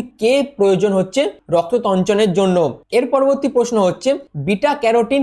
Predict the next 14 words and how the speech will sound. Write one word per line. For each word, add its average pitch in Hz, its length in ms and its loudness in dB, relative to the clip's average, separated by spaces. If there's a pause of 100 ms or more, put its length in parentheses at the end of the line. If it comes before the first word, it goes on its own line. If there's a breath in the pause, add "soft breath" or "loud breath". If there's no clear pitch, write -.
(160)
কি? 254 160 0 (300)
সঠিক 208 300 0
উত্তর 269 200 -2
হচ্ছে 269 260 -4
অপশন 190 300 -4 (160)
ডি, 214 120 2 (320)
বিটা 190 240 0
ক্যারোটিন 233 500 2
হলো 185 260 2 (320)
ভিটামিন 220 400 0 (260)
এ - 20 2 (100)
এর 269 80 2 (180)
প্রোভিটামিন। 202 720 2 (220)
এর 233 180 2